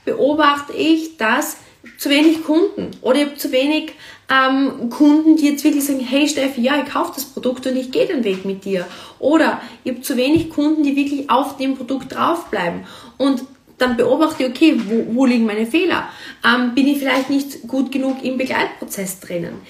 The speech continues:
Helfe ich den Leuten vielleicht nicht genügend gut mit der Produktanwendung? Oder wenn Probleme auftreten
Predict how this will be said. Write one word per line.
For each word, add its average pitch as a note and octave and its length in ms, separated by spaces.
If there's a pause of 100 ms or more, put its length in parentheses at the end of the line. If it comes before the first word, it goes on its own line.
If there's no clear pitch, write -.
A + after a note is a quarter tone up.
(220)
Helfe C#4+ 360
ich - 80
den C4 120
Leuten C4 400
vielleicht C4+ 260
nicht C#4 200
genügend B3+ 340
gut C4 180
mit B3+ 180
der C#4 60
Produktanwendung? G3 960
Oder B3+ 260
wenn B3+ 160
Probleme B3 540
auftreten G#3 600